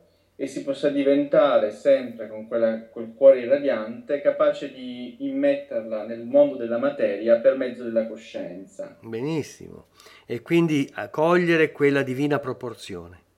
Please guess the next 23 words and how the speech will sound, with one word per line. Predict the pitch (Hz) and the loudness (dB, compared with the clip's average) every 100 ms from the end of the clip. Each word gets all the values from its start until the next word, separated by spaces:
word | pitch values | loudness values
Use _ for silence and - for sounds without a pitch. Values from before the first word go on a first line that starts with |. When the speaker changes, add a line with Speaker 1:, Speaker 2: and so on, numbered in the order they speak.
| _ | _
Speaker 1:
Mm. | 139 127 117 110 | -12 -8 -8 -6
Speaker 2:
E | 113 | -8
quella | 113 139 | -4 -2
divina | 135 147 170 | 0 2 2
proporzione | 156 147 165 165 - 165 175 202 | 2 -2 -4 -6 -4 -2 0 0
è | |
proprio | 196 143 147 147 156 147 143 _ - _ _ _ | 0 -2 -2 -2 -2 -4 -6 _ -20 _ _ _
quella | - 143 139 135 127 120 110 104 _ _ _ _ _ _ _ | 2 4 6 4 4 2 -2 -6 _ _ _ _ _ _ _
abbraccio | - 117 113 127 127 113 - - - 80 71 - _ _ _ | -8 -8 -6 -4 -2 -4 -8 -18 -16 -16 -18 -20 _ _ _
armonico | 110 107 113 120 104 101 101 127 156 190 _ _ _ _ _ | -10 -8 -6 -6 -6 -8 -12 -10 -10 -10 _ _ _ _ _
che | 120 | -12
c'è | - 170 | -6 -6
tra | 160 127 | -6 -6
la | 113 | -6
volontà, | 123 127 127 - 170 - - - | -4 -6 -4 -4 -4 -6 -16 -14
l'amore | 107 120 127 170 | -10 -8 -6 -6
e | 170 | -8
l'intelligenza, | 170 165 165 151 180 151 107 107 | -10 -8 -10 -8 -8 -8 -10 -14
i | |
tre | 104 135 | -12 -12
aspetti | 131 - 143 156 170 | -12 -12 -12 -10 -10
del | 131 123 | -10 -10
divino. | 127 156 147 107 | -10 -10 -10 -12